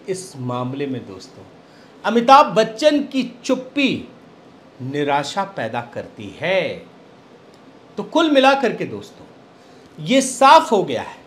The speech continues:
कि इतिहास की सच्चाई को दबाने के लिए जो मनगढ़ंत कहानियां बनाई गई, जो मनगढ़ंत narrative पेश किए गए, एक ना एक दिन सच्चाई सामने आ ही जाती है।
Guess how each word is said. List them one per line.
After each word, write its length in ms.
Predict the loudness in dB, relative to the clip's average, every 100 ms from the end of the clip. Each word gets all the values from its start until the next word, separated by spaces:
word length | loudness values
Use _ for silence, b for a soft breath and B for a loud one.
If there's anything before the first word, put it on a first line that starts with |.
| -20 -8
कि 80 | -8
इतिहास 580 | -6 -4 0 0 0 -8
की 100 | -12
सच्चाई 640 | -8 -8 -8 -6 -4 -4
को 180 | -8 -10
दबाने 480 | -10 -10 -8 -8 -8
के 180 | -12 -20
लिए 720 | -20 -20 -20 -20 -20 -20 -6
जो 180 | 4 4
मनगढ़ंत 840 | 6 6 6 6 4 4 0 0
कहानियां 500 | 0 0 2 4 4 4
बनाई 280 | 0 -4
गई, 180 | -10 -14 -20 -20 -10
जो 100 | -8
मनगढ़ंत 760 | -4 -4 -4 -4 -4 -4 -8 -8 -6
narrative 500 | -4 -4 -8 -10 -14 -8
पेश 280 | -2 -2 -4
किए 260 | -8 -8 -8
गए, 180 | -10 -18 -20 B B -10
एक 260 | -4 -4 -4
ना 240 | -6 -6 0
एक 240 | 0 0
दिन 260 | -8 -14 -16 -20 B B
सच्चाई 720 | -20 -10 -10 -10 -8 -4 -4 -6
सामने 540 | -10 -8 -8 -8 -10 -12
आ 100 | -12 -12
ही 240 | -12 -14
जाती 420 | -12 -14 -14 -16 -8
है। 380 | -4 -2 -4